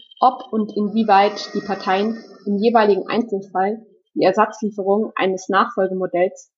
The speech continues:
tatsächlich als austauschbar mit dem ursprünglich gelieferten Kaufgegenstand angesehen haben.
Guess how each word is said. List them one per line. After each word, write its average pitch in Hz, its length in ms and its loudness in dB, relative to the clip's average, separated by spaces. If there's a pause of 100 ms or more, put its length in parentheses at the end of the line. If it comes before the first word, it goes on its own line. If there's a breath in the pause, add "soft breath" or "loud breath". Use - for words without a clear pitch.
(300)
tatsächlich 233 720 2
als 190 260 0
austauschbar 190 880 0 (320)
mit 202 260 2
dem 190 160 4
ursprünglich 202 680 0
gelieferten 190 480 -4
Kaufgegenstand 190 880 -2
angesehen 165 580 0
haben. 156 260 -6